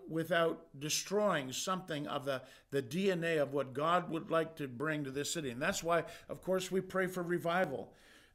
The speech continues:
Bring the city into Christ, and into the family of God, and you will see humanity rise to its greatest levels of expression, because the walls have been broken down between us,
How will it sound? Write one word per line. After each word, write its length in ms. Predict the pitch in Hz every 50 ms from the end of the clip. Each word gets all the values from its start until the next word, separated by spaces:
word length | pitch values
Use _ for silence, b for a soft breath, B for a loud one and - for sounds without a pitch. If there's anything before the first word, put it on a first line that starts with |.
| B B 151
Bring 460 | 131 147 165 214 247 262 269 269 269
the 100 | 262 254
city 360 | 254 - 247 254 233 254 254
into 200 | 254 247 233 254
Christ, 680 | - - 202 214 226 254 262 269 254 - - - - - - _ _ - 185
and 160 | 190 196 202
into 160 | 226 226 220 202
the 120 | 196 190
family 420 | 196 - 220 220 233 233 226 226
of 160 | 214 202 175 165
God, 340 | 190 190 190 196 202 190 196 B B B B
and 200 | B 175 175 180
you 100 | 175 170
will 120 | 170 175 165
see 200 | - - 185 170
humanity 540 | 135 175 170 170 165 170 170 156 151 151
rise 680 | 147 139 143 147 175 180 190 196 202 208 202 190 - -
to 200 | - 175 165 170
its 140 | 165 -
greatest 440 | - - 165 170 165 151 156 - -
levels 340 | 165 160 151 143 156 139 -
of 100 | 156 131
expression, 640 | 143 139 - - - 170 170 - - 151 135 127 - B B B B B
because 340 | B 165 165 180 175 143 123
the 80 | 147 156
walls 560 | 143 147 156 175 175 196 226 269 269 - -
have 140 | 220 190 160
been 160 | 170 160 143
broken 460 | 123 135 185 196 190 196 214 190 165
down 340 | 156 180 202 254 294 294 269
between 420 | 233 202 - - 175 170 151 139
us, 400 | 135 131 131 160 - - - -